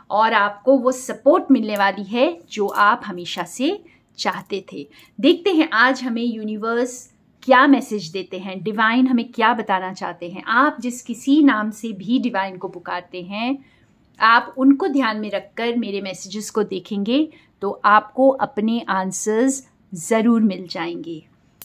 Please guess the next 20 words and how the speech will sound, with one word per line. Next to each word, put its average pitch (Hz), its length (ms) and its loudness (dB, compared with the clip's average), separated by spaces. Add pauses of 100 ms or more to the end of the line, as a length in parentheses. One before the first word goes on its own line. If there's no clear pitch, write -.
(2250)
आज 277 220 0
हमारे 262 300 4
पास 262 420 2
बहुत 240 560 0
खूबसूरत 226 480 -2
कार्ड्स 214 300 0
आए 214 180 0
हैं। 233 400 0
सबसे 269 560 4
इंपॉर्टेंट 226 920 2
पहला 233 480 0
जो 208 580 2
सिंगल 202 420 -8
कार्ड 202 320 -4
आया 202 220 -2
है 226 220 -4
वो 202 260 -4
है 214 100 -6
नंबर 196 360 -2 (120)
एट, 233 480 -2